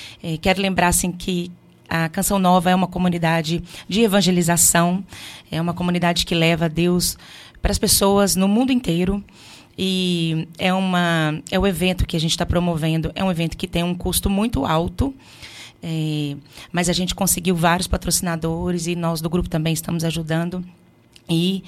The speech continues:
é, o, o que a gente conseguir, né, vamos pagar aí os custos, e o que a gente conseguir, se conseguirmos alguma coisa no final, e nós vamos direcionar pra comunidade Canção Nova, pra esse trabalho de evangelização,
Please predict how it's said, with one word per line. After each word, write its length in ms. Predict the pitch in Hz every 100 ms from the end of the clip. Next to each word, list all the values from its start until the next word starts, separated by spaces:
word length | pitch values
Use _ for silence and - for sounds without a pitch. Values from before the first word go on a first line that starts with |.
| - - - -
é, 480 | 196 170 160 160 160 - -
o, 220 | 175 175 180 - -
o 120 | 226
que 480 | - - 233 208 170 - - -
a 80 | 170
gente 240 | 190 185
conseguir, 600 | 185 208 - 196 170 160
né, 220 | 165 180 180 -
vamos 260 | 160 165 -
pagar 300 | 170 165 160
aí 100 | 160
os 160 | -
custos, 680 | - 170 196 226 - 240 - - - -
e 60 | 180
o 40 |
que 100 | 196
a 60 | 190
gente 200 | 190 -
conseguir, 600 | 202 190 170 170 170 170 - - - -
se 560 | - - - 190 - - _
conseguirmos 600 | - 214 - 180 202 190
alguma 320 | 180 180 185 180
coisa 260 | 190 180
no 80 | 185
final, 400 | - 185 175 170
e 60 | 180
nós 140 | 180
vamos 180 | 190 170
direcionar 680 | 190 190 190 180 170 180 -
pra 360 | 165 170 175
comunidade 540 | 180 185 185 175 170 -
Canção 280 | 175 - 175
Nova, 420 | 165 165 165 180 - - - -
pra 140 | - 208
esse 220 | - -
trabalho 400 | 226 202 175 180
de 100 | 180
evangelização, 880 | 175 180 175 175 185 208 - 147